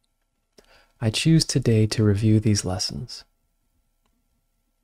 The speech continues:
allowing myself to absorb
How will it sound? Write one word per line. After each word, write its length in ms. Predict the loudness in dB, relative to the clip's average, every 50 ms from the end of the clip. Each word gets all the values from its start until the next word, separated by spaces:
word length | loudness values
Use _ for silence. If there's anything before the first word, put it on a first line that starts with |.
| _ _ _ _ _ _ _ _ _ _ _ _ _ _ _ _ _ _ _ _ _ _ _ _ _ _ _ -2
allowing 480 | 2 4 4 4 4 4 6 6 6
myself 640 | 6 6 4 4 2 0 0 2 0 0 -2 -6 -12
to 220 | -8 -4 -4 -2 -2
absorb 720 | -2 -2 -2 -4 -2 -2 -2 -2 -2 -2 -4 -4 -6 -8